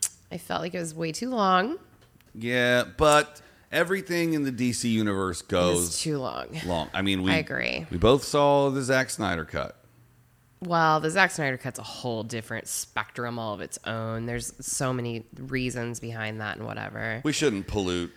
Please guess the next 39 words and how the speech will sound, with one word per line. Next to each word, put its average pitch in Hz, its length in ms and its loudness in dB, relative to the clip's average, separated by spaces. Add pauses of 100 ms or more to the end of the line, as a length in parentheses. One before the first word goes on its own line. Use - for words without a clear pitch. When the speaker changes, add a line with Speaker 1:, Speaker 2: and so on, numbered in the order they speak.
Speaker 2:
our 90 140 -2
Star 85 300 -2
Wars 80 240 -4
episode 80 400 -6
Speaker 1:
We 277 80 4
Speaker 2:
with 302 80 8
Speaker 1:
shouldn't. 214 500 6
We 233 80 0
Speaker 2:
Zack 269 120 6
Speaker 1:
shouldn't. 196 200 2
Speaker 2:
Snyder's 180 200 -2
Speaker 1:
But 196 240 12
I'm 233 260 4
really 330 280 8
Speaker 2:
filth. 247 100 6
Speaker 1:
interested 254 580 0
to 196 120 0
see. 185 540 0
I, 156 520 4 (200)
I 131 280 0
liked 127 340 -4
the 131 100 -6
Zack 101 240 -8
Snyder - 340 -14
cut. - 180 -10 (260)
I'm 185 160 10
interested 294 380 4
to 269 80 -4
see 226 160 2
what 175 160 6
Patty 160 220 6
Jenkins 147 420 -2
would 151 160 -2
do 143 260 0
with 131 380 0
a 143 100 -2
Star 110 260 0
Wars 60 280 -8
movie - 300 -8